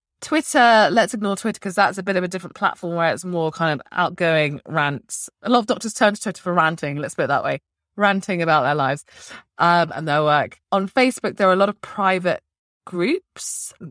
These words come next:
that are doctor only, particularly Alternative Careers for Doctors, over thirty, thirty, forty thousand people, doctors in those groups. So that's just one. And so that's one of the resources that we use to promote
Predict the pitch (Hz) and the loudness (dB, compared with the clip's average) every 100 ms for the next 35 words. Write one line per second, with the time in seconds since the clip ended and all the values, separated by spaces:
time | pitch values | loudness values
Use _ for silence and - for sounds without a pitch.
0 | - 170 160 160 180 - 190 165 165 208 | 0 2 2 0 -4 -2 -4 -2 -2 -6
1 | - 226 220 190 196 180 175 - 175 170 | -8 -6 -4 -4 -4 -8 -10 -6 -2 -2
2 | - 170 165 - 277 - 175 170 190 175 | -4 -4 -4 -2 -4 -2 -4 -4 -4 -4
3 | - 170 165 _ _ _ _ _ _ _ | -4 -8 -8 _ _ _ _ _ _ _
4 | 196 180 175 - 190 175 170 - 175 170 | -2 -2 -8 -10 -10 -10 -8 0 2 2
5 | 175 196 233 320 359 - - _ - 190 | 0 -4 -4 -4 -6 -8 -12 _ -8 -6
6 | - 208 240 - - 262 240 185 175 170 | -2 -2 -2 -4 -4 -6 -4 -4 -2 -2
7 | - 190 392 - 175 175 170 - 147 156 | -2 -4 -6 -6 -2 -2 -4 -8 -4 -4
8 | 233 156 196 226 240 254 - - - _ | -4 -4 -2 0 2 2 -2 -12 -14 _
9 | _ 208 220 220 208 190 185 185 202 - | _ -4 2 2 2 0 -2 -2 -4 -4
10 | 175 175 165 165 170 165 165 160 156 156 | -8 -8 -10 -8 -6 -4 -4 -4 -4 -6
11 | - - 151 - 170 170 165 | -10 -14 -14 -8 -2 0 0